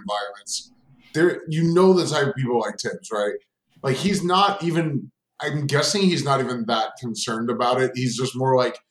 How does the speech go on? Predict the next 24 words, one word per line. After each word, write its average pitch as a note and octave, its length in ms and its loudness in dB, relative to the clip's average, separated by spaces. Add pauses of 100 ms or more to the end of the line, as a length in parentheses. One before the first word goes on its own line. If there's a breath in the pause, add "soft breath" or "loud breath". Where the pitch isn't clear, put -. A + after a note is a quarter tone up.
(220)
"You B2 160 -4
guys C#3 260 2
aren't C3 360 -2
playing C3+ 320 -2
hard A#2+ 240 2
or A2+ 100 0
smart A2 420 -4
enough," F#2+ 160 -10 (200)
right? A#2+ 260 0
It's A#2 160 -6
like, C#3 140 0 (260 loud breath)
it's C#3 180 -4
not F#3 200 2
because F3+ 340 2
of, C#3 260 0 (640)
you C3+ 100 -4
know, C3 180 2
we B2+ 140 2
did C#3+ 140 0
that B2 220 0
dumb C#3 220 2
thing C3+ 240 0
where B2+ 120 4
we B2 120 2